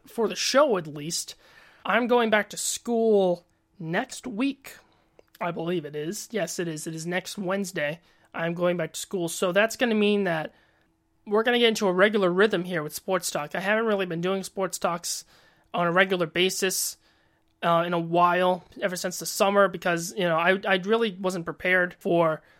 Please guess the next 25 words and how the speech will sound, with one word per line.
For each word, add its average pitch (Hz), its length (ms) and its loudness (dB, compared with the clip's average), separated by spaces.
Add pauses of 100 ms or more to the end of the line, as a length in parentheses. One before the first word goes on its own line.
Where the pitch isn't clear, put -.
(140)
the 185 80 -8
school 214 400 2
year 196 420 4
and 170 80 4
every, 190 380 0
all 190 140 2
the 185 80 0
work 190 280 2
that 180 100 0
was 180 100 -4
gonna 180 140 2
be 175 100 -2
put 196 160 -4
into 185 200 -4
it, 170 60 -4
but 165 100 -2
now 202 200 2
I 214 80 2
can 208 160 -4
sort 180 240 -2
of 165 80 -10
prepare 190 340 -2
for 185 280 -2
it. 170 100 -8
So 170 340 -2